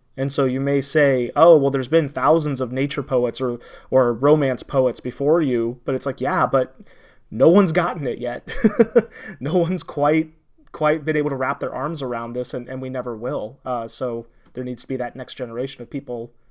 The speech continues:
putting their, their, their verses into the larger song.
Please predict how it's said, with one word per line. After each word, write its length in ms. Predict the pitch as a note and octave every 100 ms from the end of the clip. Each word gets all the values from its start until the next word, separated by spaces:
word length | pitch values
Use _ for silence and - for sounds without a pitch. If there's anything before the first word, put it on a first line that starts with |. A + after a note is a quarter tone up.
| _ _ _ _ -
putting 280 | D3 C#3
their, 400 | B2+ B2+ A#2+ A#2+ - _ _ _ _ _ _ _ _ _ _
their, 380 | E3 B2 B2+ C3
their 380 | B2+ B2 B2 B2 - _ -
verses 540 | C3+ D3 D3 C#3 A#2
into 160 | B2 A#2+
the 140 | B2
larger 320 | A#2 A#2 A#2
song. 360 | - C3 C3